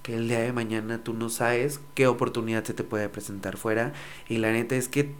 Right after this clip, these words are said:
este, hoy en día ha-, hay,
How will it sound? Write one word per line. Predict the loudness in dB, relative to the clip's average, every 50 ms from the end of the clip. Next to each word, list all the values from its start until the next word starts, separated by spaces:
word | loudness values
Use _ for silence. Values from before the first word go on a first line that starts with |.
| -14 -16 -10 -6 -4
este, | -4 -4 -4 -6 -6 -6 -6 -6 -6 -10 -8 -4
hoy | 0 0 2 2
en | 0 0 2
día | 4 6 6 6 4 2 0 -6 -10 -14 -16 -18 -18 -18 -18 -18 -18 -18 -18 -18 -18 -18 -18 -18 -18 -18 -18 -18 -18 -18 -18 -18 -18 -18 -18 -18 -18 -18 -18 -18 -4 2
ha-, | 4 4 4 4 4
hay, | 4 4 4 4